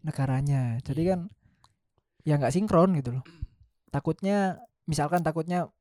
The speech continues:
Speaker 1: kan ini masih September atau Oktober ya,
Speaker 2: Hmm.
Speaker 1: masih
Speaker 2: Masih lama.
Speaker 1: tiga bulan ke depan lah. Oke, misalkan udah menurun misalkan ya. Terus waktu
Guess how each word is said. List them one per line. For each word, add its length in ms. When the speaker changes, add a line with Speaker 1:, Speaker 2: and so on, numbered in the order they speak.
Speaker 1:
kan 160
ini 140
masih 240
September 400
atau 160
Oktober 320
ya, 100
Speaker 2:
Hmm. 140
Speaker 1:
masih 340
Speaker 2:
Masih 220
lama. 140
Speaker 1:
tiga 180
bulan 220
ke 100
depan 240
lah. 180
Oke, 340
misalkan 520
udah 160
menurun 320
misalkan 380
ya. 100
Terus 180
waktu 240